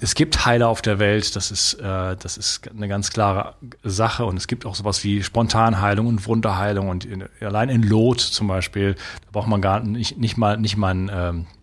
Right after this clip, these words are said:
menschliches Bewusstsein dazu, gehen die Leute hin.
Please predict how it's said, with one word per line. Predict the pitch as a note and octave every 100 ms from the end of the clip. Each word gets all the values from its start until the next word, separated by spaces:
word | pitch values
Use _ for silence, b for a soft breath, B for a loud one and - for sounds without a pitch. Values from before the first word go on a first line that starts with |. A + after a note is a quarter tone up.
| - -
menschliches | - G#2+ - G2 -
Bewusstsein | - F#2 B2+ - A2 G#2
dazu, | G2+ - A2 G#2+ B B B
gehen | A2 G#2+
die | G#2
Leute | G#2 G2+ G2
hin. | F2+ A2+